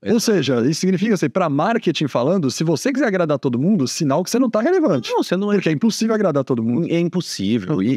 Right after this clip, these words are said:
Speaker 2: Impossível.
Speaker 1: tem umas coisas que você vê em redes sociais, né? É, eu, particularmente, profissionalmente, tenho minha rede social, que é o LinkedIn, que eu uso. Instagram é a minha rede pessoal, minha vida pessoal, aquela vida pessoal fica, fica, fica só pra mim, né? E pro, pro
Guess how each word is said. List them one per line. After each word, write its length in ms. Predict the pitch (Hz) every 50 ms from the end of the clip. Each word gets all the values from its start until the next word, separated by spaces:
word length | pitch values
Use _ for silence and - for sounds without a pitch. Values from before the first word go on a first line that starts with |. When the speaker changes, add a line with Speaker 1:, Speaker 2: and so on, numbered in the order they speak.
| 151 160
Speaker 2:
Impossível. 200 | - 156 151 117
Speaker 1:
tem 140 | - 190 208
umas 180 | 196 175 156 -
coisas 260 | - 180 175 165 156
que 120 | - 165 123
você 340 | 123 120 123 - - 156
vê 200 | 139 107 143 147 139 127
em 80 | 123 123
redes 240 | 101 120 123 123 -
sociais, 600 | - 117 - - 95 95 101 127 139 135 107 87
né? 580 | 95 104 123 127 107 92 95 101 92 90 78 76
É, 40 | 90
eu, 100 | 104 127
particularmente, 640 | 131 - 127 117 - - 131 120 107 104 107 101 -
profissionalmente, 760 | - - 123 113 - - 113 98 95 92 101 135 147 - -
tenho 180 | - 127 113 107
minha 120 | 107 101
rede 200 | 92 101 98 90
social, 500 | - - 98 - - 107 98 95 95 85 - _ _ _ _ _ _ _ _ -
que 120 | - 110
é 80 | 107 110
o 40 |
LinkedIn, 600 | 107 101 101 92 - 104 90 82 85 101 117 139
que 100 | 131 -
eu 80 | 101 92
uso. 540 | 92 104 143 175 190 185 175 165 156 135 - - - 131
Instagram 520 | 143 139 151 - - 160 139 110 120 165 180
é 20 |
a 60 | -
minha 120 | 185 175 143
rede 180 | 139 156 151
pessoal, 520 | - - 135 - - 107 92 82 78 85 92
minha 160 | 98 101 92
vida 200 | 87 104 104 95
pessoal, 540 | - 90 - - - 92 113 127 123 113 107
aquela 260 | 95 - 110 113 110
vida 160 | 95 104 110 101
pessoal 500 | - 95 - - 104 101 113 131 139 - _ _ _ _ _ _ _ _ _
fica, 240 | - 131 113 - -
fica, 260 | - - - 113 - -
fica 220 | - - 120 143
só 140 | - 147 131
pra 180 | - 147 131
mim, 180 | 120 110 104 98
né? 180 | 92 104 117 123
E 40 |
pro, 180 | 107 120 107 92 -
pro 160 | - 101